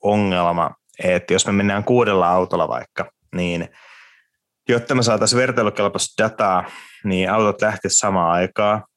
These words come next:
ja kaikki lataukset tehtäisiin niinku optimiolosuhteissa. No jos me saavutetaankin ekalle H P C-laturille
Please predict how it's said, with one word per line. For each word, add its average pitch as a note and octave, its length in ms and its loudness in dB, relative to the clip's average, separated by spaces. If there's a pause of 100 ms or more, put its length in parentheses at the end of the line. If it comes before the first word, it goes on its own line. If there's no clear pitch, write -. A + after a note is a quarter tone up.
(220)
ja F2+ 360 0 (460)
kaikki G2 300 -4
lataukset G2 640 0
tehtäisiin F2 460 -2
niinku F2+ 180 -2
optimiolosuhteissa. - 1200 -4 (560)
No G#2 60 -2
jos F#2+ 120 -2
me G#2+ 60 -2
saavutetaankin G#2 560 0
ekalle G#2+ 340 0
H F2 40 -4
P G#2 220 0 (100)
C-laturille E2+ 680 -2